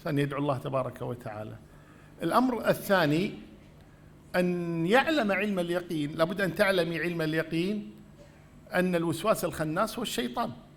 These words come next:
وأن هذه الوساوس أشياء يلقيها الشيطان في قلبك، كما قال الله تبارك وتعالى: "من الوسواس الذي يوسوس في صدور الناس"،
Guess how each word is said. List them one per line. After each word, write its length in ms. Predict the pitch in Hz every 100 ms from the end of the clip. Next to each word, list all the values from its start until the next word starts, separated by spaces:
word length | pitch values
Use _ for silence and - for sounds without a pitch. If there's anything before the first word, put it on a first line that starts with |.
| - - - - - - - - - - -
وأن 220 | 156 175
هذه 300 | 180 214 202
الوساوس 540 | 180 180 170 202 208 202
أشياء 400 | 175 - 208 208
يلقيها 360 | 175 180 226
الشيطان 500 | 175 - 165 170 220
في 160 | 165 170
قلبك، 560 | - 170 147 147 160 139
كما 160 | 151 156
قال 180 | 156 165
الله 140 | 147
تبارك 400 | 151 156 151 -
وتعالى: 640 | 143 143 151 165 202 - - - - - - - - -
"من 60 | 165
الوسواس 380 | 165 196 156
الذي 360 | 185 165 180 175
يوسوس 460 | 165 196 - 202 185
في 180 | 156
صدور 560 | 165 - 151 180 220 - - - - - - - - - - 202
الناس"، 460 | 233 220 - -